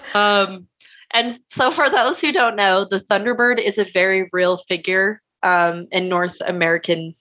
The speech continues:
Native mythology. When I looked this up, I believe it is important that we distinguish that the Thunderbird is not a cryptid. It does not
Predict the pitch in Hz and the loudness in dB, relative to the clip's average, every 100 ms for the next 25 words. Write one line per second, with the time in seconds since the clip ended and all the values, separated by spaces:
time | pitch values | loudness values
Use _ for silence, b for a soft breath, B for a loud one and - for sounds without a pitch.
0 | - 180 165 165 165 160 165 165 185 180 | -2 0 0 -2 -6 -4 0 0 0 -2
1 | 233 240 - B B B B _ 175 220 | -2 -4 -6 B B B B _ -4 0
2 | 254 269 226 262 285 277 254 - - 240 | 2 2 0 2 0 2 0 0 -2 0
3 | 247 220 208 220 - 190 196 180 190 190 | 0 0 2 0 0 0 0 -2 -2 0
4 | 196 208 208 202 196 185 180 220 226 220 | 0 0 0 0 -2 -6 -4 0 2 0
5 | 214 196 190 180 - 190 190 196 - 170 | -2 -2 -4 -4 -4 -2 -2 -2 -4 -4
6 | 180 - 190 190 202 190 - 180 180 185 | -4 -2 -2 0 0 0 0 -4 -2 0
7 | 180 175 175 _ - 185 - 277 - 311 | 2 2 -2 _ -8 -8 -2 -2 0 0
8 | 285 254 226 208 196 175 | 0 0 -2 -2 0 -2